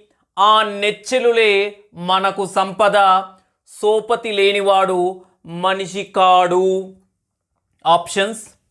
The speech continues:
స్నేహితులు, నిజాయితీ, మిత్రులు, నిజమైన సంపద, స్నేహితులు, మిత్రులు, నెచ్చెలులు, ఈ ఏవి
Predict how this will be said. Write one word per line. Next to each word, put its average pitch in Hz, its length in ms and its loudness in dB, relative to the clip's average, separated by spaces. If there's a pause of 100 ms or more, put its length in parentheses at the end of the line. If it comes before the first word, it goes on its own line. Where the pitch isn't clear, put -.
(340)
స్నేహితులు, 208 840 0 (560)
నిజాయితీ, 180 720 0 (1300)
మిత్రులు, 208 560 2 (480)
నిజమైన 208 720 0 (180)
సంపద, 180 440 -2 (880)
స్నేహితులు, 202 920 -2 (580)
మిత్రులు, 208 560 0 (560)
నెచ్చెలులు, 185 680 0 (640)
ఈ 185 160 -2 (920)
ఏవి 175 340 0